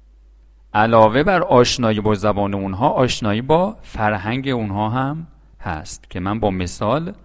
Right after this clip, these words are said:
توی دو اسلاید قبلی توضیحش رو خدمت شما عرض کردم. و نکته آخر این که لازمه فهم صحیح و کامل زبان قرآن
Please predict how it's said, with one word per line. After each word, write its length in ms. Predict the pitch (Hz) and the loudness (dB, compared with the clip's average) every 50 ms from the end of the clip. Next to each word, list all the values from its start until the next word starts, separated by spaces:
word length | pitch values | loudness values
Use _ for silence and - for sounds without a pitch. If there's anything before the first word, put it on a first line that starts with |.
| - - - - - - - - | -20 -20 -20 -20 -20 -20 -14 -8
توی 220 | - 127 117 107 | -4 -2 -2 -2
دو 140 | 92 98 98 | -2 -2 -2
اسلاید 380 | 95 92 - - 95 90 87 | -2 -4 -4 -6 -6 -6 -6
قبلی 720 | 92 90 - 92 85 85 85 85 98 107 120 123 127 156 - - - - - - - - - - | -8 -8 -8 -8 -8 -8 -6 -6 -4 -4 -4 -4 -6 -8 -12 -20 -20 -20 -20 -20 -20 -20 -14 -6
توضیحش 640 | - - 98 95 90 82 98 101 101 117 113 104 - | -4 0 0 0 0 -2 -4 -4 -4 -4 -4 -4 -4
رو 120 | - 120 107 | -4 -4 -4
خدمت 420 | - 104 95 80 85 85 - - | -4 -4 -6 -6 -6 -8 -8 -8
شما 280 | 92 - - 90 90 92 | -10 -10 -8 -6 -6 -6
عرض 300 | 104 98 95 98 - - | -6 -8 -8 -10 -12 -14
کردم. 280 | - - - - - - 117 | -16 -16 -16 -18 -10 -2 2
و 100 | 135 160 | 2 2
نکته 360 | 175 160 127 - 143 117 104 | 2 0 -2 -2 -2 0 0
آخر 280 | 92 90 85 - 98 98 | 0 -2 -2 -2 -4 -4
این 140 | 110 143 | -4 -4
که 260 | 139 - 180 185 190 185 - - - - - - - - - - - - - - - - | -4 -2 -2 -2 -2 -4 -10 -18 -20 -20 -20 -20 -20 -20 -20 -20 -20 -20 -20 -20 -14 -8
لازمه 1000 | 107 101 107 104 104 104 104 92 101 107 107 117 151 180 170 139 110 101 90 87 | -2 2 4 4 6 4 4 0 -2 -2 0 0 0 -2 -2 -4 -4 -4 -6 -6
فهم 520 | - - - 139 135 135 113 107 104 101 | -8 -6 -2 0 2 2 0 -2 -4 -6
صحیح 580 | - - - 120 104 101 135 156 131 98 - - - - - - - - - - - - | -6 -4 -4 -4 -2 -2 -2 -2 -2 -2 -4 -8 -20 -20 -20 -20 -20 -20 -20 -20 -20 -10
و 180 | - 92 98 101 | -4 -2 -2 0
کامل 840 | - - - 107 98 101 101 113 147 170 175 151 120 101 92 85 82 - - - _ - | -2 -2 0 2 2 2 2 2 0 -2 0 -2 -2 -2 -4 -6 -10 -12 -18 -20 _ -16
زبان 600 | 113 95 90 107 101 101 101 101 98 95 95 95 | -12 -6 0 0 2 2 2 2 0 0 -2 -4
قرآن 720 | 92 - 107 101 95 95 92 117 113 131 156 170 180 214 | -4 -2 0 0 2 2 2 2 2 0 0 -2 -6 -10